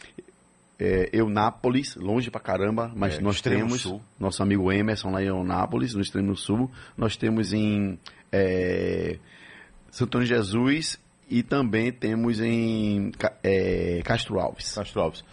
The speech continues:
Speaker 2: E tem, tem feirão no interior?
Speaker 1: Tem, tem alguns feirões no interior. Fizemos um em Feira de Santana recentemente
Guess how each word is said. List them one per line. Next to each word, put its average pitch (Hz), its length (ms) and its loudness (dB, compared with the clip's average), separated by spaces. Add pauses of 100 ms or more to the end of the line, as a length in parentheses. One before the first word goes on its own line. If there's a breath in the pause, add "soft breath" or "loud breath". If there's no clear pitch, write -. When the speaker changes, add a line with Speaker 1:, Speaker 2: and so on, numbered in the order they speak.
(220 loud breath)
Speaker 2:
E 151 180 4
tem, 151 300 0
tem 160 200 0
feirão 127 380 2
no 120 100 -2
interior? 117 340 -4 (460 loud breath)
Speaker 1:
Tem, 98 300 4
tem 104 120 -2
alguns 101 240 0
feirões 101 300 2
no 101 80 2
interior. 101 500 2
Fizemos 107 600 0 (160)
um 107 100 2
em 107 60 2
Feira 110 260 0
de 104 80 -6
Santana 110 560 0
recentemente 104 1120 0